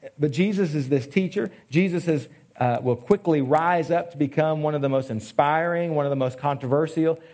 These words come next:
uh, one of the rabbis that, that gathers large crowds for people to listen to.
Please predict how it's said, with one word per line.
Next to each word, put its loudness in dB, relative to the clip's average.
uh, 2
one 0
of -2
the 0
rabbis 0
that, -4
that -4
gathers 0
large 0
crowds -2
for -16
people -4
to -4
listen -4
to. -20